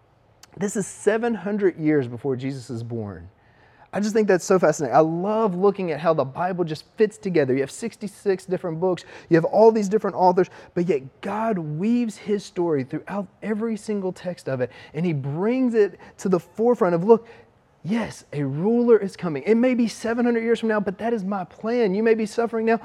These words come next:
but yet I have hope for you still."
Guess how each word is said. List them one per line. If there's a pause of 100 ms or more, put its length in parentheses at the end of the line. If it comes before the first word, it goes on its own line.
(200)
but
yet (220)
I
have (100)
hope
for
you
still."